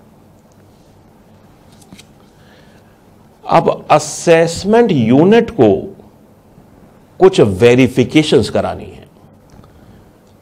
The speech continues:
Assessment unit को लगता है कि कुछ purchases bogus हैं,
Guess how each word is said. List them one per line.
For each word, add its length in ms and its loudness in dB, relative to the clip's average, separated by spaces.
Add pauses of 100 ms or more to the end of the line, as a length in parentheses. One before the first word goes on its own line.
(100)
Assessment 760 2
unit 300 4
को 80 4
लगता 220 2
है 60 4
कि 100 2
कुछ 220 0
purchases 520 2
bogus 480 2
हैं, 160 -10